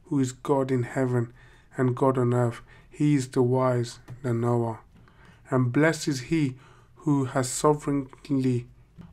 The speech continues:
over the heavens and earth and what is between them. He alone has knowledge of the hour, and to Him you will be returned. Those they invoke besides Him are incapable of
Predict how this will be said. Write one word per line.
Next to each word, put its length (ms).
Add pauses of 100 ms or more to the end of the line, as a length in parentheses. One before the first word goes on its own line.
(120)
over 280
the 120
heavens 680 (320)
and 180
earth 320 (340)
and 200
what 180
is 140
between 540
them. 280 (280)
He 200
alone 500
has 200
knowledge 540
of 180
the 100
hour, 360 (580)
and 120
to 140
Him 360
you 200
will 180
be 160
returned. 600 (920)
Those 520
they 160
invoke 460
besides 520
Him 260 (340)
are 100
incapable 760
of 160